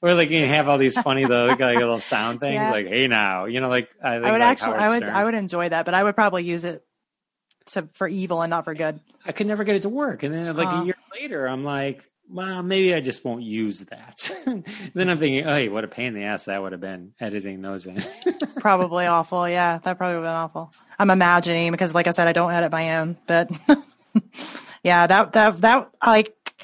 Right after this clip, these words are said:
Speaker 2: there's other people that I've talked to this year since I've launched my podcast, which was officially in January.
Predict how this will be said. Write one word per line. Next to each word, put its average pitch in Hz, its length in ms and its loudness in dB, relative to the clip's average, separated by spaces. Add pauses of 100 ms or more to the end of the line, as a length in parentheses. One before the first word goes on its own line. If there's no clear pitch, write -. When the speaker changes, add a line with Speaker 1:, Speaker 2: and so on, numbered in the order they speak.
(340)
Speaker 2:
there's 269 220 8
other 302 220 8
people 175 720 4
that 190 120 8
I've 190 100 6
talked 196 280 4
to 196 120 4
this 180 260 2
year 170 280 2
since 196 240 2
I've 170 140 4
launched 185 580 4
my 175 240 0
podcast, 170 800 0
which 180 140 -4
was 170 120 -4
officially 170 520 -2
in 165 120 -4
January. 165 640 -2